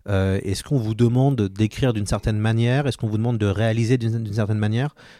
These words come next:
Moi, je me suis posé la question en regardant la, la, la, la série. Euh, est-ce que, par exemple, euh, on vous impose un cadre et du coup, c'est compliqué, euh, d'aller, euh, faire, je sais pas, du vingt-quatre heures chrono, euh, sur France deux, quoi ?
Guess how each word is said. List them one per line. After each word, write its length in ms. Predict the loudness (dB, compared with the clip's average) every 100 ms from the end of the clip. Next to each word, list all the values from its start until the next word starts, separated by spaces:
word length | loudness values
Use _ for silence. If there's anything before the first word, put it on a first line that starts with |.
| -4
Moi, 80 | -2
je 20 |
me 60 | -2
suis 160 | 0
posé 180 | 2 2
la 100 | 2
question 300 | 0 -2 -2
en 60 | 0
regardant 400 | 0 0 2 2
la, 280 | 2 -2 -4
la, 400 | -2 -2 -2 -4
la, 280 | -4 -6 -4
la 140 | -4 -4
série. 380 | -2 -2 -4 -6 -18 -20 -18 -6
Euh, 160 | -4 -2
est-ce 200 | -4 -2
que, 100 | -2
par 180 | 0
exemple, 400 | 0 0 0 0
euh, 640 | 0 0 -2 -4 -6 -8 -10 -16 _ -12
on 80 |
vous 180 | -6 -2
impose 480 | 0 4 4 4 -2 -6 _ _ -20 -10
un 140 | -8
cadre 460 | -2 -2 0 -4 -8 _ _ _ _
et 140 | -10 -8
du 100 | -10
coup, 220 | -8 -6
c'est 100 | -6
compliqué, 640 | -8 -8 -8 -4 0 2
euh, 180 | 2 0
d'aller, 320 | -2 -2 0
euh, 100 | -2
faire, 220 | -2 -4
je 60 | -4
sais 160 | -6
pas, 160 | -6 -6
du 100 | -4
vingt-quatre 260 | -4 -6 -10
heures 120 | -10
chrono, 420 | -8 -4 -2 -2
euh, 60 | -4
sur 160 | -8
France 200 | -6 -4
deux, 140 | -2 -2
quoi ? 240 | -2 -8